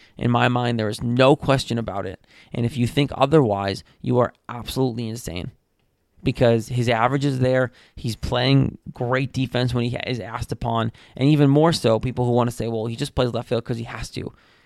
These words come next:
You know what? He's a D H now, but he wants to play the outfield, but he's asked to do a lot of different things for this team, and he has no problem doing it. He steps up. He's in the cog, and now he's a reason why this team has over eighty wins, is literally fifty games over five hundred in the middle of August,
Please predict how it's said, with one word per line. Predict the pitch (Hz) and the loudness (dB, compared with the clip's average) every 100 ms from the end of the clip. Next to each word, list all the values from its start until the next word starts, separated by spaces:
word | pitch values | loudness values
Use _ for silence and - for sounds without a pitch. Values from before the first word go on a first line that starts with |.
| - | 0
You | 143 | 6
know | 175 | 8
what? | 175 | 8
He's | 160 180 | 8 6
a | 160 | 2
D | 170 | 2
H | 196 - 107 | 2 2 -2
now, | 92 | -4
but | 104 | -4
he | 120 | -2
wants | 117 143 | -2 -2
to | 156 | 0
play | 160 | 0
the | 131 | 2
outfield, | 120 143 117 | 0 0 -2
but | 98 95 | -2 -4
he's | 143 156 | -4 -4
asked | - 104 120 - | -6 -8 -6 -6
to | |
do | 123 117 | -2 0
a | |
lot | 101 110 | 2 2
of | 110 | 0
different | 107 123 120 | -6 -8 -4
things | 196 - | -4 -4
for | |
this | 104 - | -12 -8
team, | 107 104 - - - - | -6 -6 -8 -14 -12 4
and | 123 | 6
he | 120 | 6
has | 117 | 8
no | 120 123 127 131 | 10 10 6 2
problem | 135 117 120 120 | -2 -4 0 0
doing | 117 110 92 | 2 0 -2
it. | |
He | 98 | -6
steps | - - - 147 | -8 -8 -4 -2
up. | 143 - - - | -2 -6 -20 -4
He's | 120 | 0
in | 123 127 | 2 0
the | - | -2
cog, | 120 127 123 - - | 2 4 4 0 -10
and | - 120 | -2 0
now | 117 113 | 2 0
he's | 113 131 131 | 0 2 2
a | 120 | 2
reason | 123 135 117 113 | 2 2 2 2
why | 104 101 | 0 0
this | 113 - | -2 -4
team | - 135 117 117 _ - - | -2 0 0 -4 _ -16 0
has | 120 | 4
over | 123 120 113 | 4 4 2
eighty | 135 160 | 0 2
wins, | 139 120 117 113 _ _ _ - | 4 2 0 -4 _ _ _ -8
is | 123 117 | -6 -4
literally | 135 202 208 139 | 4 6 6 4
fifty | 113 - 175 - 160 | 0 0 0 0 -4
games | 143 143 123 127 | 0 0 0 -2
over | 123 | -2
five | 127 117 107 | -2 0 0
hundred | - 143 143 - | 2 2 2 -2
in | 104 | -4
the | |
middle | 113 131 170 165 | -2 0 2 2
of | 113 117 | 2 -2
August, | 120 123 - - | -2 -6 -10 -16